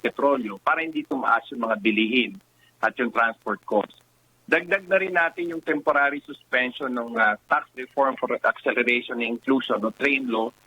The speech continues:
partikular sa excise tax ng petrolyo. Nine pesos yan sa gasolina, six pesos yan sa diesel, tres pesos yan sa kerosene. Napakalaki po niyan. Ah, siguro, ah, pagdating naman po sa Department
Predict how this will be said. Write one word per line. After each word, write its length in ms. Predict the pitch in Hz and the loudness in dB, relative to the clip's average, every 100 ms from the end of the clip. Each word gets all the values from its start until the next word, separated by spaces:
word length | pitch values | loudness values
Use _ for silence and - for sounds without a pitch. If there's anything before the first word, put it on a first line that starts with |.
| - - | -20 -6
partikular 640 | 165 165 185 170 170 165 160 | -4 -2 -4 0 2 0 -2
sa 160 | 143 | -12
excise 400 | - - 127 123 - | -10 -2 -2 -2 -2
tax 160 | 123 - _ | -2 -2 _
ng 140 | 120 110 | -6 -2
petrolyo. 560 | 120 104 101 98 101 101 - _ _ _ - - | -4 0 0 2 -2 -4 -8 _ _ _ -16 -2
Nine 240 | 170 - - | 0 0 -2
pesos 400 | 160 156 160 156 | -2 -2 -4 -6
yan 240 | 185 147 139 | 0 0 0
sa 80 | 127 | -6
gasolina, 720 | 117 - 151 165 170 131 135 - - | -6 -8 -2 0 2 2 0 -4 -8
six 160 | 123 - | -8 -4
pesos 320 | 123 123 139 - | -2 -2 -4 -6
yan 80 | 123 - | -6 -6
sa 80 | 117 | 0
diesel, 560 | 143 139 123 110 113 | 2 4 2 0 -2
tres 240 | - 127 127 | -4 -2 -2
pesos 320 | - 120 - 123 | -2 -2 -2 -8
yan 160 | 123 113 | -4 -4
sa 80 | 120 | -6
kerosene. 640 | - 104 104 - 104 98 - | -2 -2 -2 -8 -10 -10 -2
Napakalaki 560 | 135 - 156 143 139 - | -2 0 0 -2 -4 -6
po 160 | 117 | -6
niyan. 240 | 107 107 104 - - - - - - - _ | -4 -6 -8 -16 -20 -20 -18 -18 -18 -20 _
Ah, 400 | 135 143 147 143 - | 2 2 4 2 -2
siguro, 480 | 175 220 233 190 202 - _ | -4 0 4 4 4 -2 _
ah, 160 | 151 156 | 2 2
pagdating 480 | - 185 208 214 208 | 0 -2 -2 -2 0
naman 240 | 196 190 | 2 2
po 240 | - 202 190 | 0 -2 2
sa 240 | 165 147 | 4 2
Department 560 | 147 - 151 151 - | 2 -2 -2 -2 -10